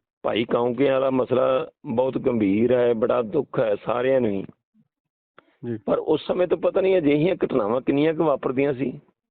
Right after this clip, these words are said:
Speaker 1: ਰੋਜ਼ਾਨਾ ਵਾਪਰਦੀਆਂ ਸੀ, ਔਰ ਰੋਜ਼ਾਨਾ ਦੀ ਵੀ ਕੋਈ ਗਿਣਤੀ ਨਹੀਂ ਸੀ। ਪਤਾ ਨਹੀਂ ਕਿ, ਇਹ ਕਿੰਨੀ ਥਾਈਂ ਜਿਹੜੇ ਆ ਮੁੰਡੇ ਘਰਾਂ ਤੋਂ ਚੱਕ ਕੇ ਜਿਹੜੇ ਆ ਕੋਹ ਕੋਹ ਕੇ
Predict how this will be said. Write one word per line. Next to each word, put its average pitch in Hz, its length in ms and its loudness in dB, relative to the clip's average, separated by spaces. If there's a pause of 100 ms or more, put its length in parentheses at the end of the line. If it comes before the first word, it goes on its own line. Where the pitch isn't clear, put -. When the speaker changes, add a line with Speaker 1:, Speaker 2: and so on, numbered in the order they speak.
(320)
Speaker 1:
ਰੋਜ਼ਾਨਾ 127 440 0
ਵਾਪਰਦੀਆਂ 151 560 0
ਸੀ, 120 220 -2 (560)
ਔਰ 175 100 0
ਰੋਜ਼ਾਨਾ 147 440 2
ਦੀ 185 120 0
ਵੀ 196 140 2
ਕੋਈ 196 140 0
ਗਿਣਤੀ 160 420 0
ਨਹੀਂ 156 120 2
ਸੀ। 104 240 0 (240)
ਪਤਾ 147 180 0
ਨਹੀਂ 170 100 -4
ਕਿ, - 180 -8 (440)
ਇਹ 143 280 0
ਕਿੰਨੀ 165 280 0
ਥਾਈਂ 160 280 0
ਜਿਹੜੇ 165 280 2
ਆ 156 60 2
ਮੁੰਡੇ 156 400 2 (100)
ਘਰਾਂ 101 180 0
ਤੋਂ 139 140 0
ਚੱਕ 143 260 -4
ਕੇ 165 140 0
ਜਿਹੜੇ 156 260 0
ਆ - 20 -4
ਕੋਹ 185 300 -2
ਕੋਹ 156 200 -2
ਕੇ 151 280 0